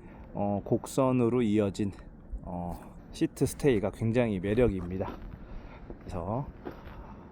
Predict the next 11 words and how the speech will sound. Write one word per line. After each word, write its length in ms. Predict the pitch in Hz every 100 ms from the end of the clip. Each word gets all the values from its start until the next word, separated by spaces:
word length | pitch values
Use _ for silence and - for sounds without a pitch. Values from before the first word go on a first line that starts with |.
| -
스틸 380 | - - 233 226
프레임처럼 1300 | - 202 190 185 185 185 185 190 - 220 214 202
보이지만 800 | 147 151 143 147 147 175 220 220
조금 260 | 202 185 147
가벼운 580 | - 127 127 113 101 - - - - - - - - - - - - - - - - - - - - - -
알루미늄 480 | - 117 143 156 127
프레임을 720 | - 156 135 127 156 170 185 - - - -
찾고 360 | - 202 - 208
있다라는 1120 | 127 - 123 - - - - - 113 107 110
분들에게, 800 | 107 113 120 104 92 85 101 143
또는 460 | - 131 127 123